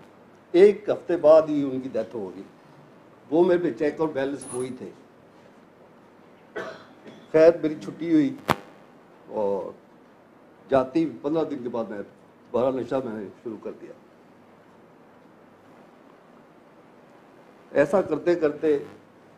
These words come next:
चार पाँच साल गुजर गए, नाइंटी फ़ाइव आ गया और डॉक्टर साहब ने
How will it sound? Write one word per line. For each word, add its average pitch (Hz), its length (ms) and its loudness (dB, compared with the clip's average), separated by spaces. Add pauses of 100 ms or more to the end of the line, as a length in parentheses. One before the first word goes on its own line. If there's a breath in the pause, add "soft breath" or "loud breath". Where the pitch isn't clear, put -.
(120)
चार 143 200 4
पाँच 143 340 -4
साल 151 180 4
गुजर 127 260 -4
गए, 131 180 2
नाइंटी 127 320 -6
फ़ाइव 127 380 -2 (380)
आ 110 140 2
गया 113 320 -6 (720)
और 117 240 -4
डॉक्टर 127 200 -4
साहब 165 160 0
ने 170 260 2